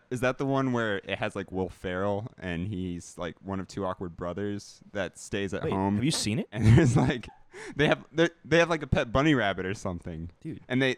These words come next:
Speaker 1: and they, like, they name <laughs> the bunny rabbit Punisher. <laughs> And the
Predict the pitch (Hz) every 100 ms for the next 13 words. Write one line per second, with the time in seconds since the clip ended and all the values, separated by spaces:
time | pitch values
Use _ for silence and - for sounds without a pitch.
0 | - 120 120 117 107 98 - _ _ _
1 | _ _ _ _ 131 131 139 135 147 147
2 | 123 131 120 110 - - 139 135 - 104
3 | 107 - _ 311 349 - 117 151 117 -